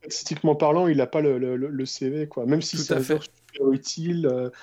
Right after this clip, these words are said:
Speaker 1: très bon bloqueur, et cetera, quoi. C'est ça qui est un peu dommage.
Speaker 2: Ouais, il, c'était un, un haut recrue, un haut prospect, un haut prospect au moment du, euh, du recrutement,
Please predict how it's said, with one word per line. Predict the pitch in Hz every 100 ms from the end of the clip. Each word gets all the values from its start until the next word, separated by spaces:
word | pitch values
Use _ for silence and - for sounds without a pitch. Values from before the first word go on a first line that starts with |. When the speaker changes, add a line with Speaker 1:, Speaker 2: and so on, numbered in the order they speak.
| -
Speaker 1:
très | - 147
bon | 131 135
bloqueur, | 127 127 - 143
et | 120
cetera, | - 135 135
quoi. | - -
C'est | -
ça | 147
qui | 143
est | 123
un |
peu | 127
dommage. | 113 127 123 123
Speaker 2:
Ouais, | 170 -
il, | 185
c'était | - - - 135 135
un, | 123 120 127
un | 220 110 - -
haut | 214 208
recrue, | 160 156 - 175 160
un | 123 139
haut | 196 214
prospect, | 208 156 - 139
un | 120 117 _ _ _ _ _ _ 175 - _ _ _
haut | 202
prospect | - 180 156 - 185
au |
moment | 143 135 143
du, | 127 120
euh, | 113 110
du | 127
recrutement, | 120 117 131 - 151